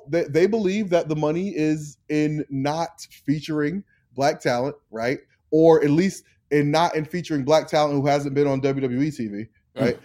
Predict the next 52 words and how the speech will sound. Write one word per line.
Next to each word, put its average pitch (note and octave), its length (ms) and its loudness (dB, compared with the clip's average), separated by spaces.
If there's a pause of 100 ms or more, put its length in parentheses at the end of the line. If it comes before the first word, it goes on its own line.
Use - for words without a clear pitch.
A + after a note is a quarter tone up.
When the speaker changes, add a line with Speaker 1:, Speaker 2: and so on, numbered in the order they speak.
(260)
Speaker 1:
And D#3 200 4
so D3 600 4
they, D3+ 480 6 (200)
um, C3+ 760 2
so D3 240 0
they're E3+ 120 2
just F3 240 -4
not G3+ 260 4
gonna, A#3 300 4
'cause D3+ 160 -2
they F#3 80 4
don't A3 180 2
see A#3+ 120 -4
the A3+ 80 0
value A3 400 4
in A#2 80 -2
it. A2+ 140 -10
So, E3+ 300 0 (240)
I A3 80 6
mean, C4 140 4
except C4 260 4
for A#3 60 -2
Jade F#3+ 240 2
Cargill. A#2 360 0
Again, B2 280 -2 (200)
all E3 180 4
praises E3 400 0
due D3 160 0
to C#3+ 80 0
Jade C#3 260 0
Cargill B2+ 540 0
Speaker 2:
Well, B2 160 6
Speaker 1:
because B2 140 4
Speaker 2:
well, G#3+ 120 8
here's, C4 240 6
Speaker 1:
she - 80 -2
Speaker 2:
well, A3 120 8
hold D4 180 6
Speaker 1:
is, A#3 60 8
Speaker 2:
on. G2 180 4
Let A3+ 100 4
me, C4 140 4
let A#3 120 6
me D4 60 10
challenge D4+ 360 6
Speaker 1:
she's B2 60 2
Speaker 2:
you G#2+ 40 6
Speaker 1:
the, G2 60 6
Speaker 2:
on F2+ 100 0
that. A2+ 280 -8
Speaker 1:
the B2+ 80 -2
queen. B2 420 0